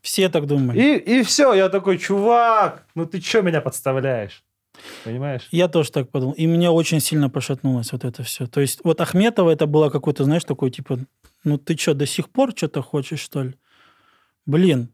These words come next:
Speaker 1: я вот... Почему? Ну, ладно, окей, он принял такое решение. Ну, может быть, хотя бы как-то через пост какого-нибудь пресс-секретаря написать, почему так произошло. Он же,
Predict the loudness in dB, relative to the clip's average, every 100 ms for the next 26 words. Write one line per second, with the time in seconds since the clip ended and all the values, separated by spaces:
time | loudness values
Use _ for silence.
0 | _ 0 2 0 -4 _ _ _ _ _
1 | -4 2 4 4 2 -2 -4 -8 -20 -2
2 | 0 2 2 -2 -4 _ _ -2 0 0
3 | 0 -4 _ _ 0 2 4 4 2 0
4 | 0 2 2 0 -2 _ _ _ 2 2
5 | 2 -2 -2 0 0 0 -2 -2 -4 -2
6 | -2 -4 _ 0 0 0 -6 0 2 2
7 | 0 -2 -4 -4 -6 -2 2 2 2 -2
8 | _ -20 -20 _ _ -8 -4 -2 -2 -2
9 | -4 0 0 0 -4 -6 -6 -6 -6 -8
10 | -2 -2 0 -2